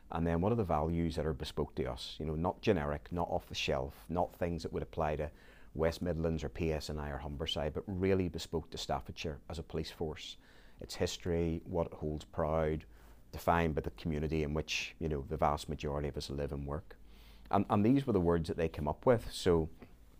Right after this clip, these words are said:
the idea of caring, what they were saying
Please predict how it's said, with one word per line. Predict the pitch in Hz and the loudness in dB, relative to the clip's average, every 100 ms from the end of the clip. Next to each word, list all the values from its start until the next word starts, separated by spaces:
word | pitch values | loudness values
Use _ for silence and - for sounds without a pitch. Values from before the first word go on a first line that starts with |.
| - - - - | -20 -20 -12 -4
the | 95 | 4
idea | 90 107 104 85 | 6 6 6 4
of | - | 0
caring, | - 76 80 92 85 - - - - - - | -4 0 2 0 -2 -6 -18 -20 -20 -14 2
what | 104 - | 4 6
they | 92 | 2
were | 78 | 2
saying | - 82 85 78 76 | 2 4 4 2 0